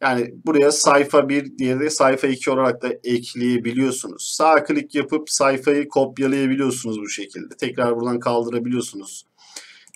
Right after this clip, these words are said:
sil yapısıyla. Yine sayfayı yeniden adlandırabiliyorsunuz, silebiliyorsunuz ve sayfayı gizleyebiliyorsunuz. Excel gibi düşünün. Buradan birden fazla sheet ile çalışabiliyorsunuz arkadaşlar.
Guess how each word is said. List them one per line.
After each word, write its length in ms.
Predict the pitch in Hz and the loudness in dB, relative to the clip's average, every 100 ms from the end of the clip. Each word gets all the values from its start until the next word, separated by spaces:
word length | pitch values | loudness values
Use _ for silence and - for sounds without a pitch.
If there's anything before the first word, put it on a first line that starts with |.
| - | -6
sil 220 | 120 113 | -4 -2
yapısıyla. 640 | 110 110 110 - 98 98 - _ _ _ _ _ | -2 -4 -4 -8 -8 -10 -14 _ _ _ _ _
Yine 240 | 165 170 170 | 0 2 4
sayfayı 520 | 175 170 160 175 156 | 6 6 6 4 6
yeniden 320 | 160 160 156 | 6 6 6
adlandırabiliyorsunuz, 1120 | 147 147 147 135 123 123 117 117 110 143 147 - | 4 2 0 2 2 0 0 -4 -2 -4 -4 -2
silebiliyorsunuz 720 | 143 143 139 127 123 151 143 | 0 2 2 -2 0 -2 0
ve 100 | 143 | 0
sayfayı 540 | - 127 120 143 143 | 2 2 2 0 -2
gizleyebiliyorsunuz. 1120 | 127 123 120 127 127 131 131 113 131 156 151 - | 0 0 0 0 0 0 -2 -2 -2 -4 -4 0
Excel 480 | 180 165 151 123 110 | 4 6 6 6 2
gibi 240 | 113 123 | -4 -4
düşünün. 480 | 156 - 160 160 147 | -4 0 0 0 -2
Buradan 400 | 147 139 143 143 | 0 0 0 -2
birden 300 | 135 139 135 | 0 2 2
fazla 420 | 123 104 110 139 | 0 -4 -2 -2
sheet 400 | 139 - 127 127 | -2 -4 -4 -4
ile 140 | 127 135 | -6 -6
çalışabiliyorsunuz 1080 | - 120 110 - 135 123 120 123 110 113 104 | -4 -4 -4 -6 -4 -2 0 0 -2 -6 -6
arkadaşlar. 800 | 98 98 98 92 - 80 - | -6 -6 -4 -4 -6 -8 -10